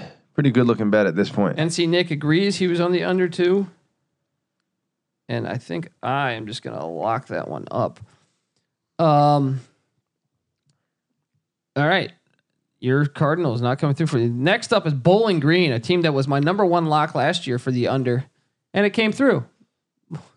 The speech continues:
Speaker 2: They had it at six.
Speaker 1: <laughs>
Speaker 2: Fucking idiots. Uh, Scott Loeffler, fir-, Loeffler, first-year head coach, former O C of Virginia Tech and Michigan, Patty C.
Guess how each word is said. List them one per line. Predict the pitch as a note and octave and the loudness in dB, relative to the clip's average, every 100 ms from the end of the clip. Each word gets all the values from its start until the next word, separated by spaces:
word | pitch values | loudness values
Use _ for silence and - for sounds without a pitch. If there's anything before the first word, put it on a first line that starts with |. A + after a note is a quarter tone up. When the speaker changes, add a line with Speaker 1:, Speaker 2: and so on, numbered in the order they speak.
| _ - | _ -4
Speaker 2:
They | F#3 | 0
had | F3+ | 0
it | E3 | 0
at | B2+ E2 | -2 -6
six. | - C3+ B2+ - - | -6 -4 -4 -8 -12
Speaker 1:
<laughs> | - | -10
Speaker 2:
Fucking | - - - - A#2+ - | -8 -2 -2 0 -4 -6
idiots. | - C#3+ D3 G#2 - - - _ - | -4 -4 -2 -6 -10 -20 -20 _ 0
Uh, | A3 G3+ F#3+ E3 - - _ | 2 4 4 0 -4 -20 _
Scott | - - B3 C#4 - | -6 0 4 2 2
Loeffler, | F#3 F#3+ A3+ - D3 - | 0 2 2 -2 -8 -6
fir-, | - G#3 - - | -4 -6 -6 -2
Loeffler, | E3 D#3+ - - - C3+ F3 D#3 F#2 - _ _ _ _ - | 0 0 -4 -18 -4 2 2 2 -2 -10 _ _ _ _ -2
first-year | C#4+ C#4+ - E3+ | 2 2 2 4
head | D#3 C#3+ | 4 2
coach, | E3 D#3 - | 0 0 -2
former | - D4+ F#4+ A#3 - | -2 2 4 2 2
O | F#3 E3+ | 2 2
C | - F#3+ F3 | 2 2 2
of | C#3 | 2
Virginia | C3 B2+ E3+ D3 | 0 2 0 0
Tech | - D#3 E3+ | 0 0 0
and | B2+ A#2+ | -4 -2
Michigan, | C#3 E3 F3+ E3+ | -2 0 -2 -2
Patty | E3 D#3 D#3 | 0 0 -2
C. | D#3+ F3+ F#3+ | -4 -2 -2